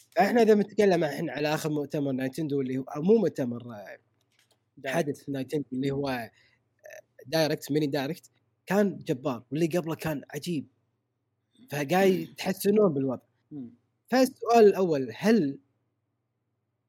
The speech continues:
Speaker 1: ربعنا في قهوة جيمر يهتمون لهذه الأحداث؟ أبي أعرف، هل أنتوا تهتمون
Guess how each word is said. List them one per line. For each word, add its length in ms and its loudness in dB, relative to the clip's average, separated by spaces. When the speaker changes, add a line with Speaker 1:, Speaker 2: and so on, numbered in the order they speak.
Speaker 1:
ربعنا 380 -2
في 280 -4
قهوة 220 -4
جيمر 320 -2
يهتمون 640 0
لهذه 380 -4
الأحداث؟ 640 -10
أبي 260 0
أعرف، 460 -6
هل 280 -4
أنتوا 320 -6
تهتمون 680 -4